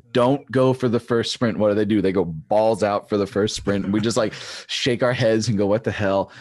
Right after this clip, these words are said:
Talking about the state of U S cycling and what we could possibly do to make it better. And then going, "Man, we need,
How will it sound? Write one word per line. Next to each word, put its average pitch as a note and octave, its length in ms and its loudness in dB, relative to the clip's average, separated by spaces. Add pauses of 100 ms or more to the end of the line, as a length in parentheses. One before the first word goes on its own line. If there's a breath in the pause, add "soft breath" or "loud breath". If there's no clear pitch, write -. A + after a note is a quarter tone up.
(220 loud breath)
Talking A#2 280 0
about A2+ 240 0
the G#2 60 -2
state C3+ 340 0
of A#2 100 -2
U C3 220 4
S B2 120 -2
cycling G#2 460 0
and G2 100 0
what G2 140 0
we G2 140 -2
could F2 160 -6
possibly G#2+ 420 0
do G2+ 160 2
to G2 80 2
make F#2+ 240 0
it - 240 -6
better. F2+ 300 0
And F2 120 -2
then F2+ 140 -2
going, E2+ 320 -2
"Man, G2+ 380 0
we G#2 100 2
need, F#2 300 0